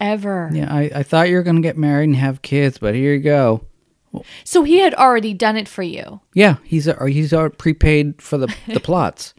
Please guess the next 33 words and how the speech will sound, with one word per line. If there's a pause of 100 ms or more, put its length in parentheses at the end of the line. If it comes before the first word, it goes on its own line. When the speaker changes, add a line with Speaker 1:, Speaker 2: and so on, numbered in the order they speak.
(200)
Speaker 2:
I've
got
four
plots,
but
it
can
only
be
one
stone. (1120)
And
it
is
right
on
the, (440)
the
dirt
road (220)
at
the
back,
but
it's
right
next
to
the
family
plots. (180)
So. (260)
Speaker 1:
Aw.